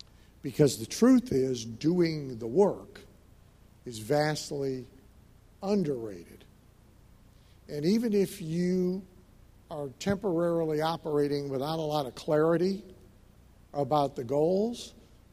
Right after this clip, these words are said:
but if you do the work, you'll achieve more than if you don't. So of the fifty richest, currently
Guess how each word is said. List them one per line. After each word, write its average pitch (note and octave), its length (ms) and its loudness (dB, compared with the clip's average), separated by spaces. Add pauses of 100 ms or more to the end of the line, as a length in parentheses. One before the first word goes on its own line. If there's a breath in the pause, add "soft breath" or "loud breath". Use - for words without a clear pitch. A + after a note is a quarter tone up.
but D#3 160 0
if D3 300 0
you C#3 260 -4
do E3+ 640 2
the D3+ 160 0
work, F3 500 2 (1900)
you'll D3+ 200 4
achieve F#3+ 420 0
more D3 480 -2 (720)
than B2 320 -4
if B2 340 -10
you A#2 360 -10 (560)
don't. A3+ 280 -6 (2000)
So - 160 -4
of B2+ 100 -2
the C3+ 80 -8
fifty G#3 420 2
richest, E3 760 -2 (1400)
currently D#3+ 560 -6